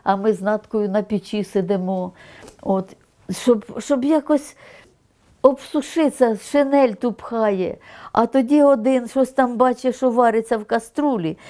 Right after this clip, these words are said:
він бере прямо з кип'ятка рукою, достає і їсть. Оте все вони теж голодні, ці німці, вони тікають. Дівчата сидять, дивляться, і якось так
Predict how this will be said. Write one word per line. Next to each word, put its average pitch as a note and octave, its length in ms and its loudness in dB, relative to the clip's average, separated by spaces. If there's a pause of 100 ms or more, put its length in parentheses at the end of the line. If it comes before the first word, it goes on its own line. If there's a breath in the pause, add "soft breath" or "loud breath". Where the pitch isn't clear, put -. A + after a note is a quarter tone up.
(200 loud breath)
він C#4 260 0
бере C#4 280 4
прямо C4+ 380 0
з C4 60 -8
кип'ятка C4 600 0
рукою, B3+ 580 0 (220 loud breath)
достає B3 720 2
і A3+ 160 0
їсть. G#3+ 420 -4
Оте G#3+ 200 -2
все G#3+ 280 -2
вони G3+ 280 -4
теж F#3+ 300 -4
голодні, F3 600 -4
ці E3+ 200 -8
німці, F3+ 400 -6
вони E3+ 200 -4
тікають. - 640 -8 (640)
Дівчата A#3+ 540 -4 (1040)
сидять, A3 480 0 (120)
дивляться, A3+ 640 -4 (720 soft breath)
і G3 100 -2
якось A3+ 400 0
так - 360 -4